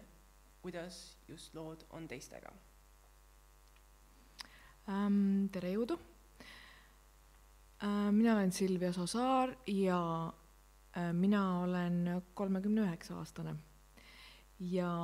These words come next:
Speaker 2: olu-, <laughs> oluliseks teeb see just sellepärast asja, et, äh, mulle just meenus, et mina oma esimese e-kirja Yahoo meilis,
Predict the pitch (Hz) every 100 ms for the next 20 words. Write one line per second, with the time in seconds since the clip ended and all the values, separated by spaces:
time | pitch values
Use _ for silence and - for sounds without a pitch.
0 | 170 170 - 196 190 185 196 220 226 214
1 | - 202 208 185 180 - 185 180 196 190
2 | - 247 208 175 180 - 190 202 202 180
3 | 175 - - 185 180 175 185 - 226 247
4 | 196 180 180 190 202 190 180 196 233 208
5 | 175 180 220 220 - 262 311 196 165 -
6 | - - - - - - - - - -
7 | - - 185 180 220 247 196 202 202 175
8 | 127